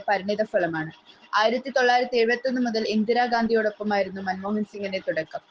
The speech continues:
തുടർന്ന് ഏഴ് പ്രധാനമന്ത്രിമാർക്ക് അദ്ദേഹം സാമ്പത്തിക മാർഗനിർദ്ദേശം നൽകി. പ്രധാനമന്ത്രിയായിരുന്ന പത്ത് വർഷക്കാലം അദ്ദേഹം നടപ്പാക്കിയ നയങ്ങൾ മാത്രം പരിശോധിച്ചാൽ ഈ കാര്യം വ്യക്തമാവും.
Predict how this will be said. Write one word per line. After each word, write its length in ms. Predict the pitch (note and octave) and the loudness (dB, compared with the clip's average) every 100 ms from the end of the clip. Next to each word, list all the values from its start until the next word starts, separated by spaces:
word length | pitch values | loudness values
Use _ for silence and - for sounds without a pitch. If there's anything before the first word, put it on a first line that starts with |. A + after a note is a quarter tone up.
| - _ _ | -20 _ _
തുടർന്ന് 360 | B3 B3+ B3+ C4+ | 0 2 0 0
ഏഴ് 240 | C4 C#4+ E4 | 0 2 2
പ്രധാനമന്ത്രിമാർക്ക് 920 | D#4+ C#4 C4+ C4 C4 A3+ B3 A#3+ B3 | 0 2 2 2 0 0 0 0 -2
അദ്ദേഹം 320 | G#3+ A#3 A3+ | 0 2 2
സാമ്പത്തിക 500 | A3+ A3 G#3+ A3 A#3+ | 2 0 0 -2 -2
മാർഗനിർദ്ദേശം 840 | A3+ G#3+ G3+ G#3 G3+ G3+ G#3 G#3 G3 | 0 2 0 -2 0 0 -2 -2 -2
നൽകി. 280 | F3 E3 E3 _ - _ | -2 -4 -10 _ -20 _
പ്രധാനമന്ത്രിയായിരുന്ന 800 | G#3 A3 A3+ A#3+ A3+ A#3+ A#3 A3+ A3+ | 0 2 2 2 2 2 2 2 0
പത്ത് 220 | A#3 C#4 | 0 2
വർഷക്കാലം 640 | C4+ C4 C#4 B3+ A#3+ A3+ | 2 2 0 4 4 4
അദ്ദേഹം 280 | G#3+ A3+ A3+ | 2 0 2
നടപ്പാക്കിയ 500 | G#3+ G#3 - A#3 A#3 G#3+ | 2 0 0 -2 0 0
നയങ്ങൾ 320 | G#3+ G3+ G#3 | 2 0 0
മാത്രം 340 | G3 G3+ - A#3 | 0 -2 -2 -4
പരിശോധിച്ചാൽ 640 | A3 G#3 G#3+ F#3+ - F#3+ F3+ | -2 0 -2 -2 -2 0 0
ഈ 80 | G3+ | -4
കാര്യം 320 | G3+ G3 F3+ | 0 0 2
വ്യക്തമാവും. 500 | F3 E3+ F#3 E3 D#3+ | -4 -8 -4 -2 -2